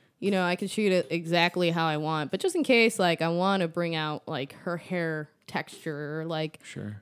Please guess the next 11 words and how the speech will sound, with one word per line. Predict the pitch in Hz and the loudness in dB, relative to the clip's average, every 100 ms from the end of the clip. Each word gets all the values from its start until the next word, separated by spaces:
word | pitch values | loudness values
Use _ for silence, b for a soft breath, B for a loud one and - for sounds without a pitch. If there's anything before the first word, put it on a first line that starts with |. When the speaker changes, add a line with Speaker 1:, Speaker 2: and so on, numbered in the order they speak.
| - | 2
Speaker 1:
bring | 220 220 196 | 4 4 4
out, | 190 185 - | 4 2 -2
like, | 170 160 160 | -4 -6 -6
the | 160 | -6
fact | 170 160 - | -4 -4 -4
that | 147 - | -8 -4
his | 180 165 | -6 -6
hand's | - 160 156 156 | -6 -8 -8 -6
separate | 165 160 165 147 | -6 -6 -6 -10
from | - 156 147 | -8 -10 -8
her, | 180 170 151 147 | -6 -4 -4 -6